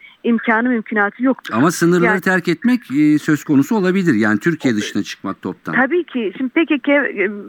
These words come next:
Speaker 1: ve K C K aslında. Yani P K K bizim ağzımıza kolay gelen
Speaker 2: Evet.
Speaker 1: bir şey ama şu anda kendilerini K C K olarak ifadelendiriyorlar.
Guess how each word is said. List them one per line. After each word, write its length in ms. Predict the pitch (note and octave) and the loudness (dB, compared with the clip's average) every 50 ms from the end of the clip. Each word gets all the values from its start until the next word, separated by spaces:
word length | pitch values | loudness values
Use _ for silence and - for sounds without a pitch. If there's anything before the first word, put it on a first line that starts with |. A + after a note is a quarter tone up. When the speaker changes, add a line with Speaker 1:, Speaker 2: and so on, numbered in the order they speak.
| A3+ G#3+ | -2 0
Speaker 1:
ve 160 | B3+ A#3 G#3+ | 0 0 0
K 200 | - - B3 A3 | 0 0 0 0
C 120 | F#3 F3 | 0 -2
K 140 | - - E3 | -2 -2 -4
aslında. 460 | - - - - F#3 E3+ E3 D#3 - | -4 -4 -6 -10 -14 -10 -6 -6 -4
Yani 220 | - G3+ F#3+ G3 - | -4 -4 -4 -4 -4
P 140 | - A3 | -6 -6
K 140 | G#3 - G3+ | -6 -6 -8
K 180 | - G#3+ F#3+ F3+ | -6 -6 -4 -4
bizim 280 | F#3 E3 E3+ G3+ G3+ - G3 G3+ G3 - - D3 | -6 -8 -8 -14 -14 -14 -12 -14 -12 -8 -4 -4
ağzımıza 340 | F3 F3+ F3+ F#3 F#3 G#3 G3+ | -4 -4 -4 -6 -8 -10 -8
kolay 280 | - F#3+ G3 G3 F#3+ | -6 -4 -4 -4 -2
gelen 220 | F3 F#3 F#3+ G#3 - | -2 -2 -2 -2 -2
Speaker 2:
Evet. 120 | - - | -4 -4
Speaker 1:
bir 40 | E3+ | -4
şey 100 | D4 D#4 | -4 -4
ama 100 | D#4 B3+ | -4 -2
şu 100 | B3+ C4+ | -2 -2
anda 140 | A3+ A#3 A#3 | -2 -2 -2
kendilerini 360 | - A#3 G#3+ A3+ B3 D4+ D4+ | -4 -4 -4 -2 -4 -6 -4
K 160 | - C#4 A#3+ | -2 -2 -2
C 100 | G3+ G3 | -2 -2
K 120 | - F#3+ | -4 -4
olarak 240 | F3+ F3 E3+ E3 - | -2 -2 -2 -4 -4
ifadelendiriyorlar. 800 | - F#3 F3 E3+ F3 E3+ E3 E3+ E3 D#3 F3+ F3+ F#3+ B3 F4 | -4 -4 -4 -4 -4 -4 -6 -6 -8 -8 -6 -4 -2 -2 -2